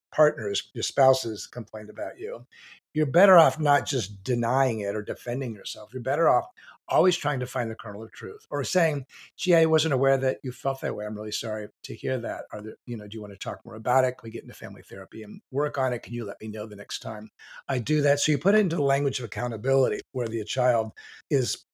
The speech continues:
you know, I won't say they have to be accountable, but it puts it into a framework where they can talk about the ways that, that they feel upset. And it allows the parent not to prove the child wrong, 'cause you're never gonna be able to do that. It's more to develop a relationship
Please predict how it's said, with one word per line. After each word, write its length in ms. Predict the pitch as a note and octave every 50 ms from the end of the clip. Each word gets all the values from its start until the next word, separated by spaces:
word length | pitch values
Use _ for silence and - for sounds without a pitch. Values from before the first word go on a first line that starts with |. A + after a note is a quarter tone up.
| _ _ _ _
you 120 | - D3 C3+
know, 200 | G2+ G2 - - -
I 60 | C#3
won't 340 | B2 A#2 C3+ D#3 C#3 A#2+ -
say 100 | - A2+
they 100 | G#2+ A2+
have 420 | - E2 - C3+ E3 E3+ E3 - -
to 60 | C3+
be 120 | A#2+ A#2+
accountable, 540 | A2 G#2 - - A2 A2+ - - - - C#3+
but 200 | A#2 - C3+ C3
it 180 | B2+ - - _
puts 260 | - D3 C#3+ C3+ -
it 80 | C#3+ F3+
into 140 | B2+ A#2+
a 60 | B2+ -
framework 580 | - - C#3 C3+ C3 C3 C3 A#2+ G#2+ G#2+ - _ _ _ _ -
where 200 | C3 C3+ B2+ A#2+
they 380 | A2 B2 A#2 A#2+ A#2+ A#2+ - _
can 360 | - - D#3+ D3+ D3 C#3+ C3+
talk 300 | - A#2+ G#2+ A2 A2 -
about 320 | A#2+ G#2 A2+ A2 A2 A2 -
the 100 | A2+ G#2
ways 360 | A2+ G#2+ G#2 G#2 G2+ - -
that, 220 | A2+ G#2 G#2+ G#2 - _ - - _ _ _
that 140 | - C3+ A#2+
they 120 | - B2 B2
feel 220 | - A#2 G#2 A#2
upset. 480 | - - - - G3 F3+ C#3 - - - _ - - - _ _ _
And 140 | D#3+ D#3 D#3+
it 80 | D#3
allows 380 | D3 D3 D3 D3+ D#3 D#3+ - -
the 80 | D3+
parent 300 | B2 C#3 D3 C#3 - F#3
not 280 | C#3+ A#2+ C#3+ D#3+ F3 -
to 220 | - G3 F#3 D#3+ - _ _ -
prove 240 | - D3+ D#3 C3+
the 80 | B2 B2
child 320 | - - B2+ B2 A2+ A#2+
wrong, 360 | A2 A#2 C3 C3 A2+ G#2 F#2 G#2+
'cause 160 | - A2+ A2
you're 80 | C3 B2+
never 200 | C#3+ D#3+ D#3 D3
gonna 220 | D3 D3+ C3 B2
be 100 | A#2+ B2+
able 160 | B2 A#2 A#2
to 100 | A#2 A2+
do 220 | G#2+ G#2+ A#2+ A#2 A2+
that. 220 | G#2 G#2 G2 F#2+ - _
It's 160 | D#3+ C3+ -
more 240 | D#3+ D3+ D#3 F3+ F#3+
to 80 | F#3 F#3
develop 380 | D3+ D3 A#2 C3+ C3 C3+ B2+ C3
a 60 | B2+
relationship 680 | B2 A#2 A2 A2+ A#2 - - B2+ A2 - - A2+ A2